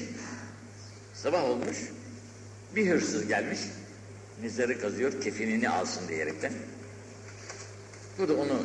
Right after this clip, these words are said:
yakalıyor, "Aman beni kurtar." diyerekten. Çıkıyorlar beraber. Hırsızın paltosunu giyiyor.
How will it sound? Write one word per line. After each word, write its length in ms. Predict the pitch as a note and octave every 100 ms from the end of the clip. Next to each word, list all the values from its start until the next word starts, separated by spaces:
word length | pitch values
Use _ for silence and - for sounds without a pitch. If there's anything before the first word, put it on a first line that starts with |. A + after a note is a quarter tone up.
| C3
yakalıyor, 480 | C#3+ C#3+ C#3 C3 - - -
"Aman 260 | D#3 F3
beni 260 | C#3+ C3 -
kurtar." 360 | A#2+ - A2+ F#2
diyerekten. 380 | F2+ F2+ F2+ - - - - - - - B2 - D#3 - - - - - - - - - -
Çıkıyorlar 500 | - A3 F3+ A#2+ G#2
beraber. 340 | G#2 G#2+ G2+ G2 - - - - - - -
Hırsızın 440 | F#3 - E3+ G3 F#3+ G3
paltosunu 440 | D#3 D#3 D3+ D#3 C#3+
giyiyor. 340 | A2+ A2+